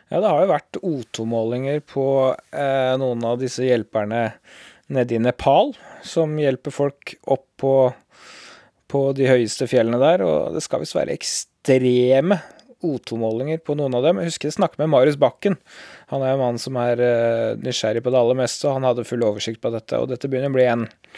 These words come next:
ja, femten år siden jeg diskuterte dette med Marius Bakken, men han var veldig opptatt av det, og, og, og Bakken lå på høydetrening, eh, i Norge, eh,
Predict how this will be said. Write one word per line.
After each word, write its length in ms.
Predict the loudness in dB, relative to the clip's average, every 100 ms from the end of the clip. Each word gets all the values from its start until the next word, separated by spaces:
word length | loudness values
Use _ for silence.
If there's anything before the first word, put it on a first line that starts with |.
| -20 -20 -20 -16
ja, 220 | -14 -12 -14 -6
femten 400 | -2 -2 -2 -6
år 80 | -4
siden 240 | -4 -4
jeg 80 | -4
diskuterte 460 | -6 -2 -2 -2 -4
dette 100 | -2
med 160 | 0
Marius 160 | 0 0 -2
Bakken, 240 | -2 -6
men 80 | -6
han 160 | -6
var 320 | -4 -2 -2 -6 _ -20 -20 -20 -2
veldig 320 | 2 4 4
opptatt 320 | 2 0 2 4
av 80 |
det, 140 | 6 4 2 0
og, 300 | 2 4 4
og, 460 | 6 6 4 -2 -4
og 160 | 2 4
Bakken 240 | 4 2
lå 160 | 4 4
på 220 | 4 4 2 -2 2
høydetrening, 960 | 2 4 0 -4 0 2 2 0 -2 -8 -20 -20 -20 -20 -20 _ _ _ 2
eh, 560 | 4 6 6 6 4 2 0
i 60 | 4
Norge, 440 | 4 4 4 4 4 -2 _ _ _ -8
eh, 600 | -2 0 0 2 0 -2